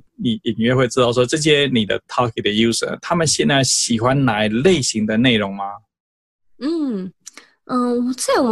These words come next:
Speaker 2: 们频道蛮受欢迎的，一直都有，像是你刚说到的冥想，然后我觉得再来也很受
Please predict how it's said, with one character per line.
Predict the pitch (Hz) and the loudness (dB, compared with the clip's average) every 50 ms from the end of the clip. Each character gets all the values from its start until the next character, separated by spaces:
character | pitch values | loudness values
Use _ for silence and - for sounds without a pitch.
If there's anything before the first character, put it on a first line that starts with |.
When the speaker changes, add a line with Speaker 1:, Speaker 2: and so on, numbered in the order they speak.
| 214 202 | 2 2
Speaker 2:
们 | 202 | 0
频 | 208 220 208 190 208 | 0 0 0 0 2
道 | 240 277 277 254 226 | 2 2 2 2 2
蛮 | 208 202 190 185 185 196 202 | 2 2 2 2 2 0 0
受 | - - 269 226 214 214 | 0 2 2 2 2 2
欢 | - 226 214 220 214 | 2 2 2 2 0
迎 | 214 196 185 180 | 0 0 0 2
的， | 175 175 - | 2 0 2
一 | - 269 | 2 0
直 | 233 185 190 175 | 0 0 0 2
都 | 208 202 208 | 2 4 4
有， | 202 170 147 | 4 2 2
像 | - - 240 220 | 2 2 2 2
是 | 226 226 | 2 2
你 | 214 185 160 170 | 0 0 0 -2
刚 | - 185 180 180 185 202 | 0 0 0 2 2 0
说 | 196 - - 185 175 185 | -2 0 0 0 0 2
到 | 180 214 196 175 170 | 2 2 2 2 0
的 | - 120 110 117 117 - - - _ _ _ _ - | -2 -2 -4 -4 -6 -8 -10 -20 _ _ _ _ -4
冥 | 190 170 170 180 190 | -2 -2 0 -2 -4
想， | - - - 165 104 - - _ _ _ _ _ _ - | -4 -2 -2 -2 -2 -4 -10 _ _ _ _ _ _ -6
然 | - 185 | -4 -2
后 | 190 208 220 | 0 0 2
我 | 208 202 | 0 0
觉 | 196 - 196 185 | 0 0 -2 0
得 | 185 190 185 185 185 185 | 2 2 2 2 2 0
再 | 185 - - 180 143 202 | 0 0 0 2 2 2
来 | 190 175 175 185 190 190 190 190 202 202 196 220 | 2 2 0 0 0 0 0 2 0 0 0 2
也 | 202 202 | 2 2
很 | 240 220 170 | 2 0 0
受 | - - | 0 0